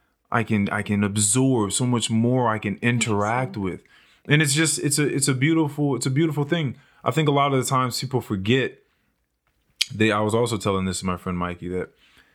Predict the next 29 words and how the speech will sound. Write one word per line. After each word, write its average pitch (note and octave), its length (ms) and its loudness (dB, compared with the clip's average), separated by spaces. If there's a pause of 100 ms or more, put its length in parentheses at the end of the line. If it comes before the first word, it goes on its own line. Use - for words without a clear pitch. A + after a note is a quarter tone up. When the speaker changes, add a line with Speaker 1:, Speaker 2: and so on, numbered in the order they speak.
(720)
Speaker 1:
that A#2 160 4
there C3 140 4
are, A#2+ 60 2
like, A#2 200 0
these A2 240 2
moments, A#2+ 540 2
these G#2+ 180 2
mile A#2 400 2
markers G2 680 -2 (500)
that - 280 4
happen B2+ 520 2
in G2 100 2
your F#2+ 140 2
life. F2 440 -4 (720)
And A#2+ 180 2
then A2+ 460 2 (1400)
everything B2+ 560 4
else B2 240 2
in A#2 100 4
between A#2+ 560 2
is G2 160 0
just A2 460 -2
the A2+ 100 4
distance G#2+ 640 0
in A2+ 200 2
between A2+ 720 2
those G#2 240 2
milestones. G#2+ 920 -2
Speaker 2:
Mm-hmm. E3+ 420 -14